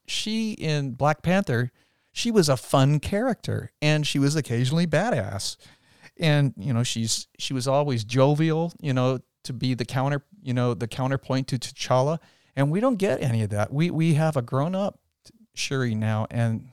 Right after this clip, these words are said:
mm, and then we get to watch Mom die. Mm.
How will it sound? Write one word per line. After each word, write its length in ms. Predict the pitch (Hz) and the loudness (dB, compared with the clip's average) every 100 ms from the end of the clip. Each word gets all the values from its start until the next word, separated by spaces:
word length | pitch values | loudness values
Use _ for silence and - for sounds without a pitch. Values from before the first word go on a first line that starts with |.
| - | -18
mm, 480 | 135 127 117 104 104 | -6 -2 0 0 -2
and 120 | 139 143 | 0 2
then 100 | 139 | 2
we 80 | |
get 160 | 131 143 | 0 0
to 60 | 120 | 0
watch 240 | 123 - | -2 -2
Mom 300 | 104 131 151 | 0 0 2
die. 340 | 147 139 131 - - - - - - _ 117 113 | 0 0 0 -4 -14 -20 -20 -20 -20 _ -20 -4
Mm. 800 | 131 127 113 113 107 107 104 104 | 0 2 2 2 0 -2 -4 -8